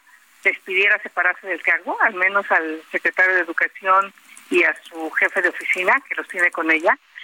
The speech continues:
Puedo entender lo que ella dice, que si lo, el dinero se entregó, eh, en los tiempos de Alito o del, eh, actual embajador en República Dominicana. Lo que no puedo entender es que trate de justificar lo que no se puede justificar. Millones de pesos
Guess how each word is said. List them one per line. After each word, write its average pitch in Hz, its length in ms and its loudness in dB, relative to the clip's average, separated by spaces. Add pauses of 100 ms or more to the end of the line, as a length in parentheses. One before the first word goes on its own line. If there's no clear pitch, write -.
(180)
Puedo 370 180 4
entender 240 680 2
lo 214 120 0
que 214 120 0
ella 196 180 2
dice, 202 320 -10
que 165 160 -14
si 170 200 -8
lo, 175 180 2
el 175 160 0
dinero 180 320 0
se - 80 -10
entregó, 175 560 0 (360)
eh, 160 300 2
en 156 120 0
los 156 140 0
tiempos 170 300 -2
de 156 100 2
Alito 185 460 0
o 165 540 4
del, 160 480 0 (380)
eh, - 140 2 (160)
actual 175 380 0
embajador 170 500 0
en 175 140 0
República 180 400 -2
Dominicana. 208 540 0 (440)
Lo 190 140 0
que 226 120 -2
no 214 140 0
puedo 226 180 2
entender 220 560 0 (180)
es - 180 -4
que 202 120 0
trate 202 340 -2
de 190 120 0
justificar 170 760 -2 (220)
lo 190 120 -14
que - 120 -6
no 185 140 2
se 196 120 -10
puede 170 240 0
justificar. - 600 -6 (640)
Millones 196 460 2
de 185 80 0
pesos 185 360 -2